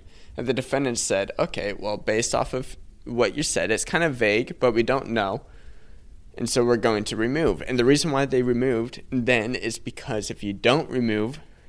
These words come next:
at that time, well, then you've waived the right to remove. So if you want to be in federal court, then you need to remove right away.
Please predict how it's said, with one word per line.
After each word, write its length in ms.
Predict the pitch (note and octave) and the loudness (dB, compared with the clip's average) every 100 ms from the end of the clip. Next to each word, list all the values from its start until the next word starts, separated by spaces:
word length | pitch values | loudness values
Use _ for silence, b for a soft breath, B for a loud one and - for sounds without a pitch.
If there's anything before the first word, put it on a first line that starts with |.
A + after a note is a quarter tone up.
| b - | b -4
at 120 | G#2 | -2
that 180 | G2 F#2 | -2 -4
time, 320 | - G2 G2+ | -4 -4 -2
well, 140 | G#2 G2 | -2 -2
then 180 | G2 | -2
you've 180 | G2+ F#2+ | -4 -4
waived 440 | F#2+ F#2+ G#2 G2+ - | -2 4 4 4 -2
the 100 | F#2 | -2
right 260 | F#2 - | -4 -4
to 120 | - | -8
remove. 420 | - - - - - | -10 -10 -10 -10 -6
So 160 | A2 | -4
if 140 | G2 G#2+ | -4 -4
you 80 | |
want 300 | G#2+ G#2+ A2 | -2 0 -2
to 100 | - | -4
be 120 | C3+ C#3+ | -4 -4
in 100 | C#3+ | -4
federal 280 | B2 C3+ | -4 -4
court, 400 | - A2 G#2+ - - b b b b b b | -4 -4 -6 -6 -14 b b b b b b
then 160 | G#2 | -2
you 80 | G2 | -2
need 460 | F#2+ G2+ G#2 A2+ G#2+ | -2 0 2 0 -2
to 120 | - | -2
remove 480 | A#2+ G#2 G2 G2 - - | 0 0 -2 -4 -6 -8
right 640 | G2 F#2+ F#2+ F2+ F2 - - | -4 0 2 2 0 -6 -4
away. 400 | F#2 F#2+ F2 - | -2 0 -2 -6